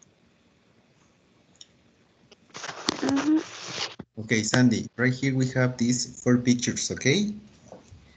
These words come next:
Speaker 1: Okay.
Speaker 2: And, and you have to tell me trends in society. Okay, so, te perdiste esta clase, ¿verdad? De esta pa-,
Speaker 1: Ah,
Speaker 2: de es-
Speaker 1: esa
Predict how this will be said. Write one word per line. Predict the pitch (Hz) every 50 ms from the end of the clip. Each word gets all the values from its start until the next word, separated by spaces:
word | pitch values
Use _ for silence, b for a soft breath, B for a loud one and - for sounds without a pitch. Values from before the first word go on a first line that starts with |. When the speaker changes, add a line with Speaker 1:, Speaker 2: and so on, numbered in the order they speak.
| b b b b -
Speaker 1:
Okay. | 277 277 - - - 269 262 262 262 269 - - _ _
Speaker 2:
And, | - - - - -
and | - 110 110
you | 120
have | 123 139 147 147
to | - 160
tell | 160 - 151 143
me | 147 151 156 147 139 - -
trends | - - 131 120 107 98 87 85 87 - - - - - -
in | 107 107 104
society. | 104 - 95 92 - 104 98 98 85 82 82 - - 98
Okay, | 98 90 - 101 92
so, | 98 - - 104 98 98 101 95 95 95 92 90 90 90 87 90 92 104 95 - - _
te | - 110
perdiste | - 123 127 147 170 - -
esta | 160 - - 127
clase, | 127 147 165 165 - 110
¿verdad? | 95 95 104 117 160 196 202 - - - - - - _ _ _ _ _ _ _ _ _ _ _ _ _ _
De | - 101
esta | 104 - - -
pa-, | 110 - 269 - -
Speaker 1:
Ah, | 269
Speaker 2:
de | 269 208
es- | - 285 302 - 415 - _ _ _ _ _ - 392 392 392 370
Speaker 1:
esa | - 403